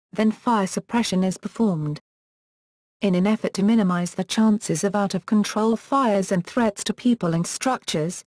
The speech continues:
park employees do more than just monitor the potential for fire. Controlled burns are prescribed fires which are deliberately started to remove dead timber under conditions which allow firefighters an opportunity to carefully control where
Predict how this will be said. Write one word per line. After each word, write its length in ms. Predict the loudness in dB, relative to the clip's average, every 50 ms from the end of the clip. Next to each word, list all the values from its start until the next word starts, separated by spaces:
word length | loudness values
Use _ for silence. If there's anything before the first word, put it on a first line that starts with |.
| _ _ _
park 340 | -2 0 0 0 0 0 -2
employees 680 | -4 -2 -2 0 0 2 2 4 4 2 2 0 -2
do 220 | 0 0 2 4
more 240 | 4 4 2 2 2
than 140 | 0 0 0
just 320 | 0 0 -2 -2 -2 -2
monitor 340 | 0 0 2 0 -2 -2 -4
the 80 | -4 -4
potential 560 | -4 -6 -2 0 2 2 2 2 0 -2 -4
for 180 | -2 -4 -6
fire. 520 | -6 -2 -2 0 0 0 0 -2 -4 -6 -8 -10 _ _ _ _ _ _ _ _ _ _ _ _ _
Controlled 600 | -2 -2 -2 0 0 0 2 2 2 2 0 0 0
burns 340 | 0 2 4 4 2 2
are 40 | 0
prescribed 580 | -2 -4 -6 -6 -4 -2 -2 0 0 -2 -4 -6
fires 400 | -4 -2 0 2 2 2 0 0
which 240 | -2 -4 -2 0 -2
are 80 | 0
deliberately 600 | 0 2 2 2 2 2 2 0 -2 0 -2 -2
started 480 | -2 -4 -2 -2 0 0 0 0 -2 -2
to 140 | -2 -2 0
remove 400 | 2 4 4 4 4 2 2 0
dead 200 | 0 0 0 -2 _
timber 360 | -4 0 0 2 2 2 2
under 260 | 0 2 0 0 -2 -2
conditions 640 | 0 0 2 2 2 2 0 2 0 0 0 0
which 160 | -4 -2 0
allow 300 | 0 2 2 2 0 0
firefighters 1000 | -4 -4 -2 0 0 2 0 -2 -2 -2 0 0 0 0 0 0 0 0 -2 -2 -2
an 120 | 0 0
opportunity 640 | 0 0 -2 -2 0 2 2 2 2 2 -2 -4 -4
to 100 | -4 -6
carefully 480 | -6 -2 -2 0 0 0 0 -2 -2
control 560 | -2 0 0 0 0 0 0 0 2 2 2 0
where 160 | 0 -2